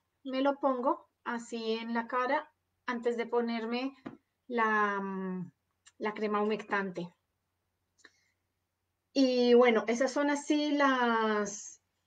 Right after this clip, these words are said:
las dos receticas que, que tenía preparadas. Y veo que me ha sobrado un poquillo de tiempo.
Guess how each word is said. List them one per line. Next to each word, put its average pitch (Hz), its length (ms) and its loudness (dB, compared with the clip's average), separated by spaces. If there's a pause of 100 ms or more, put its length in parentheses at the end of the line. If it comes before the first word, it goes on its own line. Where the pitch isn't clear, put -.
(120)
las 233 220 0
dos 220 140 4
receticas 247 880 -2
que, 190 760 4 (800)
que 254 120 6
tenía 233 260 0
preparadas. 247 720 4 (1200)
Y 277 120 8
veo 269 260 10
que 302 120 6
me 311 80 6
ha 285 60 6
sobrado 277 640 6
un 269 120 2
poquillo 285 440 2
de 262 120 2
tiempo. 330 580 0